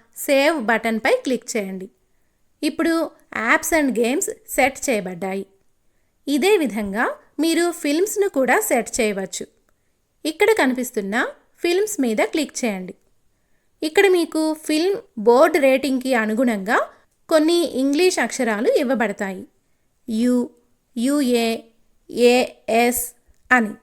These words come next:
ఇక్కడ దీనిని యుఏ వరకు మాత్రమే సెలెక్ట్ చేసి సెట్ చేయండి. తరువాత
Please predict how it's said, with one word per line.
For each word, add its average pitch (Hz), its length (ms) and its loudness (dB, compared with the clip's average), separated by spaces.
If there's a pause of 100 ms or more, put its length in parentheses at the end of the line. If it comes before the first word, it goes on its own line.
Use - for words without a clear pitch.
(840)
ఇక్కడ 320 260 2
దీనిని 285 480 2 (240)
యుఏ 359 400 4
వరకు 294 340 2
మాత్రమే 254 540 0
సెలెక్ట్ 220 420 -2
చేసి 240 440 -2 (140)
సెట్ 233 420 -2
చేయండి. 185 320 -6 (840)
తరువాత 226 460 0